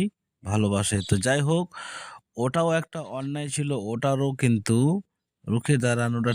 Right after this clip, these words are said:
ঠিক ছিল, কিন্তু তার জন্য যে গোটা সিভিক মহলকে খারাপ বলবে, এটা কোনো দিন ভালো নয়। সেই জন্য বলছি, যেটা অন্যায় অন্যায় হবে, যেটা ভালো সেটা ভালোই বলতে শিখুন,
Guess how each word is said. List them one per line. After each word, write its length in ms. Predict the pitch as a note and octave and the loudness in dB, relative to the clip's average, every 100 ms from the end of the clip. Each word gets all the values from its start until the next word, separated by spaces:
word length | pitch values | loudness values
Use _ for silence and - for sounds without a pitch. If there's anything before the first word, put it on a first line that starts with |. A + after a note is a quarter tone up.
| - | 2
ঠিক 160 | D3 C#3 | 2 2
ছিল, 220 | - G#2+ G2+ A#2+ D#3 - - - _ | 0 2 4 4 2 -6 -20 -20 _
কিন্তু 220 | C#3 D3 C3 - | -4 -2 -2 -2
তার 220 | B2 D3 D3+ | 0 2 4
জন্য 260 | E3 F3 F3 E3+ | 4 4 4 4
যে 120 | D3+ | 4
গোটা 480 | G#2 A2+ C3 D#3+ D3+ A2+ A#2+ C3+ | 4 4 4 2 2 2 0 -2
সিভিক 300 | - B2 D3+ E3 | 0 4 6 8
মহলকে 440 | D3 C#3+ C#3+ C#3 C3 | 8 6 4 2 2
খারাপ 320 | - A2 A2 | 0 2 2
বলবে, 280 | G2 A2 G#2+ | 4 4 4
এটা 180 | G2 G2+ | 2 2
কোনো 240 | G2+ A2+ A2+ | 2 4 6
দিন 220 | A#2 D3 F#3+ G#3+ _ _ _ F#2+ | 6 4 2 0 _ _ _ -4
ভালো 440 | F#2 G2 G2+ G#2+ | -2 0 2 4
নয়। 400 | G#2 G#2+ A2+ G#2 F#2 _ _ - - - | 6 4 4 2 -4 _ _ -20 -18 -6
সেই 240 | - A2+ | 0 2
জন্য 260 | A2+ A#2+ B2 B2 G2+ | 6 6 6 6 4
বলছি, 260 | A2+ A2 C3+ | 4 2 2
যেটা 280 | A#2 A2 A2+ | 2 2 0
অন্যায় 420 | G#2 A#2 B2+ C3+ | 0 0 2 0
অন্যায় 380 | A2+ A2 B2 B2+ | 0 0 0 0
হবে, 280 | B2 B2+ C#3+ D3+ | 0 0 0 0
যেটা 320 | A#2+ A2+ A#2+ B2+ C3+ - - - - | 0 0 2 0 -2 -10 -16 -18 -6
ভালো 260 | G#2+ A#2 C3 | -2 0 0
সেটা 260 | C3 B2 | 0 0
ভালোই 380 | A2 G2+ A#2 C#3 | 0 0 0 2
বলতে 320 | B2+ B2+ A2+ C3 | 2 0 0 -2
শিখুন, 480 | - C3 D3 C#3 | 0 2 4 4